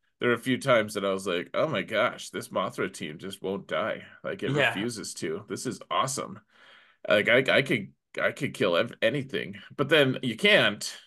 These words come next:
Speaker 1: 'cause, 'cause damn it all. <laughs> The
Speaker 2: Right.
Speaker 1: You, I mean, you, you could kill some things, but it's, it's hardly worth it. I'm just like, "All right, Kyle Katarn, I guess you could just go with Saw." Like, Mon
Speaker 2: <laughs>
Speaker 1: Mothma. Mon-,
Speaker 2: Yeah.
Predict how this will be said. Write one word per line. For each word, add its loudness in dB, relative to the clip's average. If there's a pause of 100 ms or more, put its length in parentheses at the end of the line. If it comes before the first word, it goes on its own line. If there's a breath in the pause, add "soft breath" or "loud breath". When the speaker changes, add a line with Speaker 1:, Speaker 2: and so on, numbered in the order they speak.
(120)
Speaker 1:
'cause, 0 (1300)
'cause -6
damn 4
it 4
all. 8 (100)
<laughs> -20
The 2
Speaker 2:
Right. 2 (380 loud breath)
Speaker 1:
You, 4 (100)
I 4
mean, 6
you, 2
you 0
could -2
kill 6
some 2
things, -6 (160)
but 8
it's, -2
it's -2
hardly 4
worth 2
it. 0
I'm -2
just -8
like, 2
"All 8
right, 6
Kyle 0
Katarn, -2
I 0
guess -2
you -4
could -2
just -4
go 2
with -2
Saw." 0 (420 loud breath)
Like, -8
Mon 0
Speaker 2:
<laughs> -
Speaker 1:
Mothma. -4 (500 soft breath)
Mon-, 4 (160)
Speaker 2:
Yeah. 0